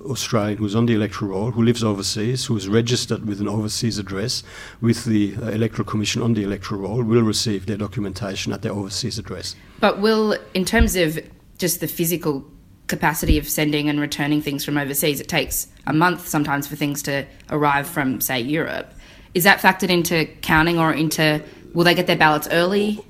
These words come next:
Speaker 1: Well, a-, a-, all of these matters, uh, will be announced in due course, but, uh, let me assure you that every Australian will have ample opportunity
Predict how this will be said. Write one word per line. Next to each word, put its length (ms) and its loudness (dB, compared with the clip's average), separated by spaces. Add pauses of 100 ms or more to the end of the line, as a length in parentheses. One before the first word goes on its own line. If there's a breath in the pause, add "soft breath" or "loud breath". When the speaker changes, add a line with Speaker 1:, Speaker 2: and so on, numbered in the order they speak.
Speaker 1:
Well, 240 2
a-, 20 0
a-, 480 -2
all 220 8
of 240 2
these 280 -2
matters, 480 -4
uh, 140 -8
will 200 -4
be 260 -4
announced 440 -4
in 100 -4
due 180 -4
course, 440 -2
but, 360 -8
uh, 200 -6
let 200 -4
me 200 -4
assure 440 0
you 160 0
that 160 -2
every 260 -2
Australian 460 -4
will 100 -6
have 240 -6 (380 loud breath)
ample 260 2
opportunity 800 -4